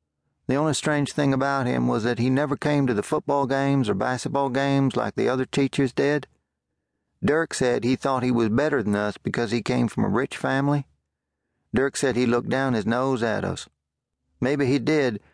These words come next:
but what I noticed is the way you couldn't tell who he liked and who he didn't like,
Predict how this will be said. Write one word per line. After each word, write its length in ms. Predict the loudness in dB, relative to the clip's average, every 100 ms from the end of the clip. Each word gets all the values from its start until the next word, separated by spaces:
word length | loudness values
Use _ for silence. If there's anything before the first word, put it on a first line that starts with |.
| _ -4
but 100 | -2
what 260 | 0 0 0
I 200 | 0 0
noticed 540 | 0 0 -2 -4 -10 -4
is 200 | -2 0
the 80 |
way 180 | 0 2
you 160 | 0 0
couldn't 320 | 0 0 0
tell 360 | 0 0 0 0
who 160 | 0
he 140 | 2 2
liked 480 | 0 0 -4 -2
and 120 | 0 2
who 160 | 4
he 140 | 2 2
didn't 260 | 0 0
like, 400 | 0 -4 -6 -10